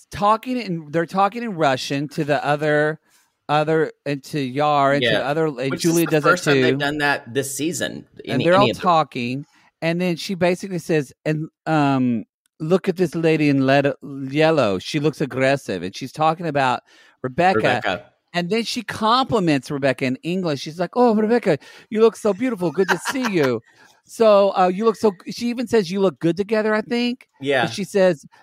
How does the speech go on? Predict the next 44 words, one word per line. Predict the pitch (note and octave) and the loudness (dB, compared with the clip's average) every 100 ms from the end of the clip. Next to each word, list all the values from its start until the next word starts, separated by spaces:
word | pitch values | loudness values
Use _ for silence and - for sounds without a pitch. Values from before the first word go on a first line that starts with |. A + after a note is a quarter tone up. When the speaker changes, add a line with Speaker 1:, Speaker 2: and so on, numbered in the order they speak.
| - | -2
Speaker 1:
"But | F#3+ | 2
if | A3 G#3+ | 4 4
you're | A#3+ | 2
going | G#3 B3 A#3 | 2 0 2
to | A#3 | 2
attack | A3+ B3 B3 A#3+ | 2 2 0 0
me, | G#3 G3 | -2 2
<laughs> | B3+ A#3+ C4 - | 2 2 0 0
I'm | C#4 G#3 B3+ A3 | 0 2 2 2
going | A3 A3 | 0 0
Speaker 2:
Natalie, | D3 C#3+ C3 | 2 0 2
Speaker 1:
to | F3+ | 0
attack | - | 0
you | D#3+ | -4
Speaker 2:
yeah. | G#2+ | -4
Speaker 1:
too." | C#3+ C3 G#2 A#2+ _ _ _ _ - - A#5 - - | -2 -4 -6 -12 _ _ _ _ -20 -20 -20 -16 -8
Speaker 2:
<laughs> | - - - | -8 -6 2
Speaker 1:
This | A3 | 4
Speaker 2:
That | - | 4
Speaker 1:
came | - C4+ | 2 0
Speaker 2:
was, | B3+ | 4
Speaker 1:
out | |
Speaker 2:
that | C4 | 2
Speaker 1:
of | G3+ | 2
Speaker 2:
was | D3+ | -2
one | B3+ | 4
of | - | 6
the | D#3+ | 6
Speaker 1:
nowhere. | D#3+ A2+ | 4 0
Speaker 2:
weirdest | F#3+ F3+ E3+ | 0 -4 -6
things | E3+ D3+ | -8 -8
she | C#3+ - | -8 -10
says. | C3+ C3+ A#2+ G#2+ F#2+ - _ - - | -8 -4 -4 -4 -10 -18 _ -20 -16
Y'all, | - D#3+ E3 E3 | -4 0 2 0
I | E3 | -4
still | E3 - F3 F3 F3 | -8 -10 -4 -2 -2
feel | F3+ D#3 | -4 -6
like, | B2 A#2+ A2 - - _ _ - | -4 -4 -4 -10 -20 _ _ -8
uh, | G#2+ G2+ G2 G2 - | -6 -4 -4 -6 -8
Natalie's | B2 B2 B2+ D3 D3+ D3 A2 | -10 -4 -2 -2 -6 -8 -10
a | |
goddamn | F#2 - A#2 B2+ C3 A#2+ A2+ A#2 | -14 -6 -4 -2 -4 -8 -8 -6
nut | G#2+ F#2 - | -6 -6 -8
bar. | D#2+ C#2+ B1+ | -12 -10 -12